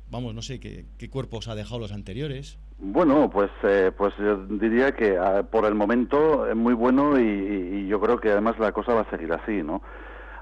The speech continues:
Speaker 2: Hace dos años, cuando nos planteamos el primero de los congresos, que se celebró en, en Viana, en septiembre del dos mil diez,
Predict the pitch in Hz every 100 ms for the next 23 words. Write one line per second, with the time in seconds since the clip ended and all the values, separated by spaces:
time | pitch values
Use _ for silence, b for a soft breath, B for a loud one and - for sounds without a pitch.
0 | - 113 - 123 123 120 123 120 120 117
1 | 127 127 143 143 - 110 104 98 98 101
2 | 98 107 98 92 107 117 117 110 110 107
3 | 113 117 113 113 - 113 107 135 131 95
4 | 98 90 87 90 90 101 101 98 98 90
5 | 90 117 120 135 - - 90 90 87 -
6 | - 113 107 104 101 104 98 98 90 98
7 | 104 107 107 127